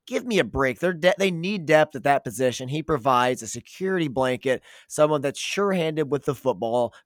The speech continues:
great in pass pro, and is not gonna wear down in the depths of winter. This is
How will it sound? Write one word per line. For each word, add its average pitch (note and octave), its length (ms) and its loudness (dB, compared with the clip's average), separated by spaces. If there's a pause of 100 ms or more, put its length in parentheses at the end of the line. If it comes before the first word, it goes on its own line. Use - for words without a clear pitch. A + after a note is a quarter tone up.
great E3 400 0
in E3 120 -8
pass C3 320 2
pro, A#2 420 0 (240)
and C#3+ 80 0
is C#3 80 -4
not F3+ 240 2
gonna F3 140 0
wear D#3+ 240 2
down D#3 240 2
in D3+ 60 -4
the C3 60 -6
depths D3 280 0
of B2 120 -2
winter. C#3 240 -2
This F3 160 -6
is G3 160 -8